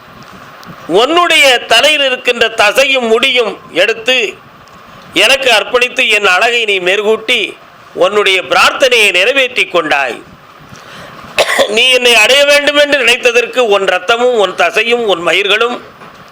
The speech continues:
என்னை, என் மேனியை அடைந்து விட்டது. உனக்கு மோட்சம் கொடுக்கின்ற நேரம் வந்து விட்டது மகளே. ஆகையினால் நீ என்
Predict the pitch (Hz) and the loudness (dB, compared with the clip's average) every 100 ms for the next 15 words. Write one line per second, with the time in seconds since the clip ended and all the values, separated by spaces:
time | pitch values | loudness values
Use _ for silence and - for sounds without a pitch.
0 | - - - - 220 294 277 233 220 220 | -20 -20 -14 -4 0 2 2 2 2 2
1 | 330 311 262 202 247 247 208 - 165 160 | 2 2 2 2 0 -2 -2 -2 -2 -2
2 | 117 - - - - - - 190 214 214 | -6 -16 -20 -20 -20 -20 -2 0 0 0
3 | 202 262 269 277 233 214 214 202 190 208 | 0 0 2 0 0 -2 -2 0 0 0
4 | 247 196 175 170 170 151 143 151 170 - | 0 0 -2 -2 -2 -2 -2 -2 -2 -6
5 | - - - - - - 180 208 220 233 | -12 -20 -20 -20 -12 -2 0 2 2 2
6 | 269 190 - - - 175 247 220 202 196 | 2 0 -6 -14 -8 -4 -2 -2 -2 -2
7 | 180 | -6